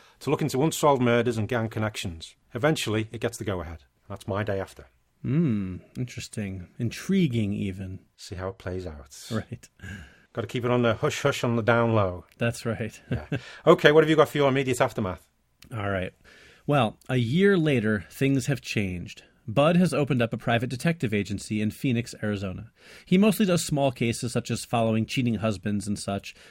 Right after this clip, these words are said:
Speaker 2: but it keeps him happy. He's able to make a difference in the world, the work isn't too taxing, and he and Lynn are happy. Meanwhile, in Los Angeles, Exley has become a police captain.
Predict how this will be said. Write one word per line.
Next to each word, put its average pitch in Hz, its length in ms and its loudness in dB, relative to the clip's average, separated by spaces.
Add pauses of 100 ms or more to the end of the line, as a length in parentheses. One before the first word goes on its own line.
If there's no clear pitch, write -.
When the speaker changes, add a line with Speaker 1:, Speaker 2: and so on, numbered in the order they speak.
Speaker 2:
but 190 80 4
it 190 80 2
keeps 220 240 0
him 139 80 0
happy. 101 420 -6 (180)
He's 170 180 2
able 202 200 4
to 190 80 0
make 165 160 2
a 139 40 0
difference 117 420 -2
in 107 60 0
the 101 60 -2
world, 95 360 -4 (200)
the 139 80 0
work 156 300 2
isn't 123 300 0
too 220 140 4
taxing, 107 520 -2 (180)
and 175 140 4
he 185 140 8
and 190 160 4
Lynn 113 220 4
are 113 120 0
happy. 98 420 -8 (500)
Meanwhile, 131 500 4
in 127 100 0
Los 117 200 0
Angeles, 110 580 -2
Exley 156 320 -4
has 131 120 -2
become - 260 -4
a 117 60 -2
police 113 300 -4
captain. 98 480 -10